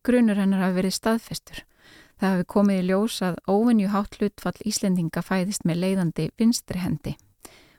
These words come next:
Hún segir það tengjast hinu gamla hægra heilahveli, dýptar skynjun, fínum núansum, ást á myndlíkingum og sögum og húmor. Hún segir að þetta mynstur sé áberandi hjá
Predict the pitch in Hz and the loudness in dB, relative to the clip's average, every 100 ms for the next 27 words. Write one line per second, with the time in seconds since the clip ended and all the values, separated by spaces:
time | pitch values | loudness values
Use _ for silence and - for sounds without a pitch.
0 | - 196 185 208 226 220 - 226 240 208 | -2 0 2 0 0 0 0 0 2 -2
1 | - 196 180 - 202 240 233 214 - - | 0 0 0 0 2 2 0 -4 -6 -6
2 | 233 226 185 185 151 147 156 139 151 - | -2 0 0 -2 -4 -4 -4 -4 -6 -10
3 | _ _ _ _ 233 233 - 208 - - | _ _ _ _ -2 -2 -2 -2 -2 -2
4 | 220 185 151 151 - _ - 220 226 214 | 0 2 2 -2 -6 _ -2 2 2 2
5 | 196 208 202 156 - 151 147 - 185 - | 2 2 0 0 -2 -6 -6 -4 -4 -4
6 | - 170 - 208 240 233 190 180 - 185 | -4 -4 0 2 2 -2 -2 -2 0 0
7 | 160 - 208 196 233 254 - _ _ _ | -2 -4 0 0 2 0 -2 _ _ _
8 | 202 262 262 - 143 - - _ _ - | 0 4 4 2 -4 -10 -20 _ _ -20
9 | _ _ _ _ - 202 - 208 196 240 | _ _ _ _ -2 0 2 0 0 -2
10 | 247 233 233 233 - - 220 - - 196 | 0 2 2 2 -2 -2 -2 -2 -2 -2
11 | 190 202 220 - 233 208 208 196 | 0 0 -2 0 0 0 0 0